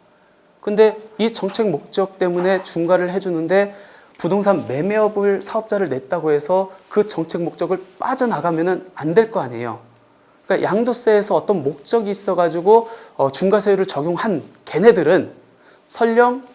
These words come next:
사업자를 내고 부동산 매매업을 할다, 할지라도 그대로 적용하는 게 맞잖아요. 그래서 거기에 해당하는 것들은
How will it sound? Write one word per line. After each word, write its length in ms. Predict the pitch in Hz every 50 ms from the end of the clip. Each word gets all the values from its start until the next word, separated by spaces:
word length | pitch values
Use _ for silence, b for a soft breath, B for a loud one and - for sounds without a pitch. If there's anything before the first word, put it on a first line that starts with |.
| - -
사업자를 480 | - - - 214 214 - 214 208 208 160
내고 200 | 143 151 151 175
부동산 360 | 175 - 147 160 165 170 160
매매업을 360 | 127 127 135 151 147 151 160
할다, 400 | 156 208 196 - 202 175 151 139 - - - _
할지라도 800 | - - 214 185 185 202 - - 196 160 143 139 196 220 226 220 B B B B B B
그대로 540 | - - 185 147 226 262 269 277 277 247 - - -
적용하는 460 | - 165 160 175 180 170 180 175 170
게 80 | 180
맞잖아요. 720 | 165 175 - - - - - 185 170 147 123 110 110 117 117 - b b b b b b b b b b -
그래서 540 | - - 214 214 208 233 226 220 226 226 - - -
거기에 240 | - - 165 165 196 196
해당하는 360 | 208 208 208 202 196 185 170
것들은 400 | 143 139 - 170 180 180 170